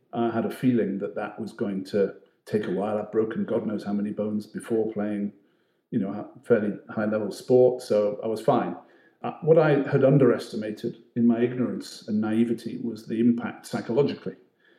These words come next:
Uh, and over the first few days, apart from being, um, you know, watched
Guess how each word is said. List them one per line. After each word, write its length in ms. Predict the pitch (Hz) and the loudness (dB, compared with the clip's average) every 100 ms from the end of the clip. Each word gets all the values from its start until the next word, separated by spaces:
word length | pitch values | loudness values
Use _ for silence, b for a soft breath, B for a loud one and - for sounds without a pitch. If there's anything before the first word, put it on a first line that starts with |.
| b b | b b
Uh, 180 | - 117 117 | -6 -4 -2
and 80 | 123 | 4
over 140 | 156 135 | 4 4
the 100 | 120 | 2
first 360 | 143 123 - | 4 4 2
few 160 | - 117 | 0 4
days, 680 | 120 120 98 - - - _ _ _ - | 6 6 2 -8 -12 -20 _ _ _ -14
apart 420 | - 131 127 - | -6 -2 -2 -2
from 300 | - 117 110 | -2 0 0
being, 520 | 117 120 110 101 98 - _ _ _ - | 2 4 2 0 -6 -10 _ _ _ -8
um, 480 | 120 117 104 104 113 _ _ _ _ | -6 -4 -4 -6 -10 _ _ _ _
you 80 | 143 | 0
know, 200 | 101 101 - | 0 -2 -4
watched 580 | 117 127 123 - - | 2 2 2 -8 -20